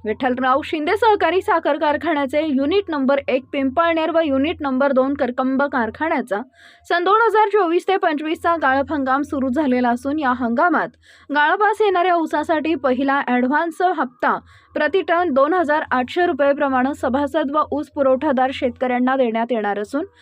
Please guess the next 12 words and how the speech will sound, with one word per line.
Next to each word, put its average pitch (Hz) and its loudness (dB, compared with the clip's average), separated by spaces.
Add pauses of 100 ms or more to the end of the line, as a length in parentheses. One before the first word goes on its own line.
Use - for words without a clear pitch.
(300)
सव्वीस 311 0
ते 403 4
तीस 381 -2
नोव्हेंबरचे 320 0
बिल 262 -2
ऊस 330 -2
पुरवठादार 285 0
शेतकऱ्यांच्या 262 -2
बँक 240 0
खात्यात 262 -2
जमा 226 -2
करण्यात 233 -2